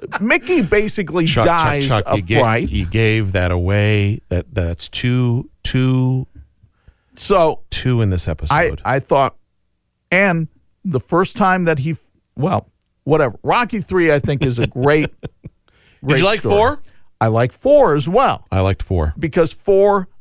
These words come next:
Speaker 1: again, a product of when it was made.
Speaker 2: Mm-hmm.
Speaker 1: Tensions between Russia and the United States could not have been higher
Speaker 2: Right.
Speaker 1: than what they were, uh, when this was made. And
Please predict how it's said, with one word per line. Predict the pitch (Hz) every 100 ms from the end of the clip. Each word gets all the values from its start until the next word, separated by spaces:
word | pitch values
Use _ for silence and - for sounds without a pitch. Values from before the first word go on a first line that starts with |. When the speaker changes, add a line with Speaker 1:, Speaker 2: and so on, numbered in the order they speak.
| -
Speaker 1:
again, | 165 151 220 277 180 147 151 _ _ -
a | 143
product | - - 247 254 240 214 - - -
of | 156 170 180 156 - _ _ -
when | 180 170
it | 156
was | 143 147
made. | 139 135 101 - - _ _ -
Speaker 2:
Mm-hmm. | 92 90 90 _ _ _ _ _ _ -
Speaker 1:
Tensions | - 226 - 226 156
between | 180 165 165 165 147
Russia | 131 151 175 - 180 -
and | 139
the | 123
United | 131 135 156 151 135
States | - 127 113
could | - 143 127
not | 139 165 156
have | 160 147
been | 151 139
higher | 104 - 170 127 85 82 - 101
Speaker 2:
Right. | 87 82 - _
Speaker 1:
than | 131 139 151
what | 147 151
they | 165 156
were, | 135 143 139 143 -
uh, | 123
when | 127 156 147
this | 139 127
was | 127 123
made. | 120 104 80 76 - _ _ _ _ _ _ -
And | 262 233 202 202